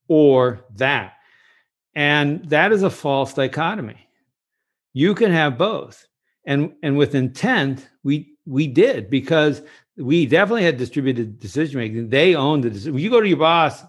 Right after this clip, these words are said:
they, your boss hasn't asked you when you're gonna load torpedoes. You go up there and you say, "Hey, I intend to load torpedoes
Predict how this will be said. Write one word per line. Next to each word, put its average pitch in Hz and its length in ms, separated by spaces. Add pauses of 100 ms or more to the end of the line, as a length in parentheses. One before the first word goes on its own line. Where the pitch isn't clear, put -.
they, 143 180
your 151 160
boss 190 320
hasn't 151 420 (880)
asked 170 340
you 131 120
when 131 120
you're 123 120
gonna 123 140
load 123 220
torpedoes. 123 440
You 156 100
go 160 80
up 156 140
there 143 100
and 127 80
you 113 40
say, 123 120
"Hey, 139 180
I 131 140
intend 135 300
to 117 40
load 113 220
torpedoes 107 680